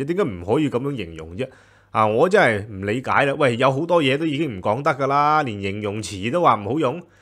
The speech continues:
啊，即係等於林鄭話唔係谷針一樣，點解唔係啫？H K零一而家都用谷針呢個字啦，全港啲媒體都用谷針呢個字，點解唔係啫？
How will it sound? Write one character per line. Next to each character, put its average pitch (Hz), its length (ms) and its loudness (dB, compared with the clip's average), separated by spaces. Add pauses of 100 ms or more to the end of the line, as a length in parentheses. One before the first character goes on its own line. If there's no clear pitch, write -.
(240)
啊， 113 140 2
即 196 140 4
係 165 40 2
等 156 200 2
於 190 120 0
林 110 280 0
鄭 127 180 4
話 151 140 4
唔 98 120 -4
係 117 160 2
谷 175 220 -4
針 160 200 0
一 147 200 -4
樣， 104 100 -4
點 170 100 -4
解 190 60 -2
唔 110 120 -4
係 101 340 0
啫 143 140 -8 (340)
？H 190 320 -2
K 180 140 2
零 104 160 2
一 131 220 0
而 - 40 -2
家 143 80 2
都 147 100 0
用 110 160 -4
谷 110 180 -6
針 143 200 -2
呢 143 80 -4
個 117 100 -2
字 95 220 -10
啦， 127 480 -2 (340)
全 101 380 -8
港 117 240 2
啲 170 80 -2
媒 101 180 -4
體 117 160 2
都 151 60 2
用 127 160 0
谷 151 180 -2
針 147 220 2
呢 151 60 -2
個 131 80 0
字， 107 120 -2
點 143 120 -4
解 143 60 0
唔 101 100 -4
係 95 300 0
啫？ 127 120 -10